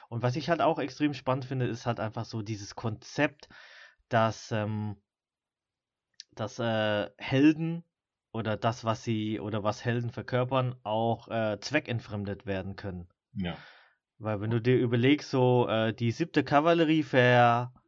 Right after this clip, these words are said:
Speaker 1: ja, die, die verehrt sozusagen Rorschach oder hat, hat Rorschach so als, äh,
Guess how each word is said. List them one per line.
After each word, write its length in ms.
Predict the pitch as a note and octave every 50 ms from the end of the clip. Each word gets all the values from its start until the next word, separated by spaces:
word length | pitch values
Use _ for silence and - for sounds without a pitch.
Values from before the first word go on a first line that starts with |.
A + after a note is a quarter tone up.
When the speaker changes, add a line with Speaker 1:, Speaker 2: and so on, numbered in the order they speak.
| _ _ _ _ _ _ _ _ _ -
Speaker 1:
ja, 200 | B2+ C3 B2+ A#2
die, 320 | - G#2+ G#2+ G#2+ G#2+ G#2
die 340 | G2+ G#2+ G#2+ G#2+ G#2+ G#2 G#2
verehrt 520 | - - C3+ - - C3 C#3+ C#3+ D3 B2 -
sozusagen 600 | - - A2+ G#2 - A2 G#2 A2 A2 G#2+ G#2 G#2+
Rorschach 680 | F#2 F#2 G2 A2+ B2+ B2+ B2+ - - G#2 F2 - -
oder 240 | - G2+ G2 G2+ F#2
hat, 180 | G#2+ G#2 - -
hat 220 | G#2+ G2+ G2+ -
Rorschach 440 | G2 G#2+ B2+ C3 B2+ - B2+ A#2 A#2+
so 180 | - B2+ A2+ F2+
als, 440 | F#2 G#2+ G2+ - _ - - - -
äh, 360 | E2+ G2 G#2 G#2 G2+ G2+ F#2+